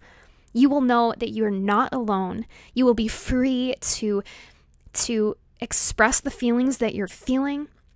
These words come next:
and you will be pointed to hope and restoration in your personal life or even in your marriage, if that's possible. God wants healing in every area of your life, and a lot of times that comes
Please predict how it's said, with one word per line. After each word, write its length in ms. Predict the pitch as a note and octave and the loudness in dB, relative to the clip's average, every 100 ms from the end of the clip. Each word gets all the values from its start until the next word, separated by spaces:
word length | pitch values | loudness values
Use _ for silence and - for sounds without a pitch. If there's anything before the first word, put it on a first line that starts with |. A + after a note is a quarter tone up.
| _ _ _ _ - _ | _ _ _ _ -20 _
and 280 | B3+ C4 C4 | 0 0 0
you 80 | C#4+ | -2
will 80 | B3+ | -2
be 140 | G#3+ | -4
pointed 500 | G#3 - A3 G#3+ A#3 | -2 0 0 -4 -8
to 80 | - | -12
hope 400 | - - G#3 - - | -12 -6 -6 -6 -10
and 160 | G#3+ G3+ | -6 -4
restoration 840 | G3 - - F#3+ F#3+ - F#3+ F#3+ - - - | -2 -4 -4 -6 -6 -6 -6 -8 -14 -16 -6
in 140 | G#3+ | -4
your 100 | G3 | -4
personal 600 | G3 - B3+ - C4 C4 | -6 -6 -4 -4 -4 -4
life 460 | B3+ B3+ C4 - - - - - - | -2 -4 -6 -12 -20 -20 -20 -20 -8
or 300 | B3 C4 C4 - | -2 0 0 -4
even 400 | A#3+ B3+ D#4 C#4 | -4 -2 -2 -2
in 420 | - B3+ B3 A#3+ A#3 - - - | -4 -2 0 -2 -4 -10 -14 -6
your 140 | B3+ B3 | -2 0
marriage, 520 | A3 A#3+ D4+ F#3+ - | 0 0 -2 -2 -6
if 100 | G#3 | -4
that's 240 | A3+ A3+ | -4 -2
possible. 680 | - B3 C4 - G#3+ E3+ - - - - _ _ _ - _ - | -4 -4 -4 -2 -2 -2 -8 -20 -20 -20 _ _ _ -20 _ -6
God 280 | B3+ B3+ D4+ | 0 2 2
wants 420 | D4+ E4 - - | 0 -2 -4 -4
healing 300 | A#3 A3 G3+ | -2 -2 -2
in 100 | G3 - - | -6 -2 2
every 380 | B3+ B3 C#4+ | 4 4 0
area 260 | A#3+ G#3+ G#3 | 2 0 0
of 80 | G3 | -2
your 140 | G3 | -4
life, 440 | F#3+ F#3+ - - - - - | -4 -6 -8 -14 -20 -14 -2
and 120 | A3 | 0
a 40 | |
lot 220 | G#3 G#3+ B3+ | 4 4 4
of 60 | |
times 380 | - C#4 B3+ A3+ | 0 -2 -2 0
that 220 | A#3 - | 0 -2
comes 500 | - B3+ A3+ G#3+ G#3 | -4 -2 0 -2 -4